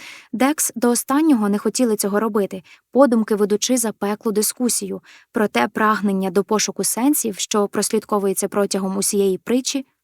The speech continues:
перемогло. Доклавши зусиль, вони розвернули фургон і попрямували невідомою дорогою. «Що ти робиш?» — подумали вони. «Що ти в біса робиш?» «Не знаю», — відповіли вони собі, нервово усміхаючись.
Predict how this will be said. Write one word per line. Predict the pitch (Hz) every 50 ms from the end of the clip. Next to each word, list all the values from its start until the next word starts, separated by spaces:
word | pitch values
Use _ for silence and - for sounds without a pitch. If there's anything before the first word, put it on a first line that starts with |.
| _ _
перемогло. | - 202 190 190 190 208 208 185 180 185 185 185 _ _ _ _ _ _ _ _ _ _ _ _ _ -
Доклавши | - - - - 311 330 - - 294
зусиль, | 240 254 240 - - 330 349 330
вони | 254 226 226 240 269 277
розвернули | 269 233 220 214 220 220 226 240 247 247 226
фургон | 208 - 220 202 185 208 240 262 294 285 -
і | - 277 269 262
попрямували | 247 226 196 - 208 208 208 208 190 185 196 202 226 233 254 262 269 -
невідомою | 302 311 302 254 262 196 202 202 196 190 190 190 190
дорогою. | 196 202 196 190 190 190 - 180 170 175 180 _ _ _ _ _ _ _ -
«Що | - - - 247 233
ти | - 247
робиш?» — | 285 302 302 233 202 196 - - -
подумали | 208 190 208 202 196 196 196
вони. | 185 202 220 214 196 185 180 _ _ _ _ _ _ _ _
«Що | - - - 277 269 262
ти | - 277
в | 226
біса | 220 254 285 - - 285 277
робиш?» | 302 320 285 196 202 185 - - _ _ _ _ _ _ _ _ _ _ -
«Не | - 247 285
знаю», — | 262 233 247 214 196 185 180 185 190 _ _ -
відповіли | 233 220 - - 233 220 214 208 247 269
вони | 240 226 208 220
собі, | - - 208 185 208 254 269 247 - - - - -
нервово | 247 226 214 190 220 226 208 220 220
усміхаючись. | 233 - - 247 240 - 214 190 190 - - 185 - - -